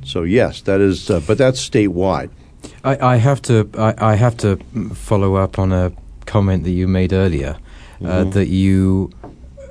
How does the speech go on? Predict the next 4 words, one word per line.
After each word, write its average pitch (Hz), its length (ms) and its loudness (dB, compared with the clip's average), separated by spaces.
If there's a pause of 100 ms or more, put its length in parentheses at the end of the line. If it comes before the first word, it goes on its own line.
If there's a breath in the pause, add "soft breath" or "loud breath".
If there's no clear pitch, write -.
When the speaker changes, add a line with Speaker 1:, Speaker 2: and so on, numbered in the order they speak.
(460)
Speaker 2:
seem 113 520 2
to - 140 -4
be, 85 560 0
um, 78 500 -2